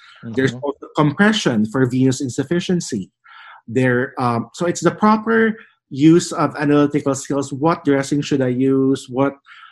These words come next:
Speaker 1: um, modality should I use? You can combine electrical stimulation.
Speaker 2: Mm-hmm.
Speaker 1: There are ultrasound, other m-, or, you know, other modes of intervention. But of course,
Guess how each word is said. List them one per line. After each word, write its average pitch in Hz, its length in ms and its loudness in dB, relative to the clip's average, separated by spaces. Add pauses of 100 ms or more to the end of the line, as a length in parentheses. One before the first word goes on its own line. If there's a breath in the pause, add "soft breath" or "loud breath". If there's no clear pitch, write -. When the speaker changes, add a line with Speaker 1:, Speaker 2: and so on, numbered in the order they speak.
(500 loud breath)
Speaker 1:
um, 135 280 4
modality 135 640 2
should 131 220 -2
I 127 40 0
use? 131 560 0 (540 loud breath)
You 151 140 4
can 165 180 2
combine 147 460 -2
electrical 131 460 -2
stimulation. 185 1400 -2 (100)
Speaker 2:
Mm-hmm. 104 280 -16 (240)
Speaker 1:
There 123 120 -2
are 117 440 -2
ultrasound, 180 880 0 (120)
other 165 280 0
m-, 160 360 -2 (280)
or, 135 60 -2
you 135 120 2
know, 131 240 -2
other 180 500 0
modes 143 360 0
of 127 240 0
intervention. 110 840 -2 (460 loud breath)
But 160 140 2
of 185 160 2
course, 190 360 2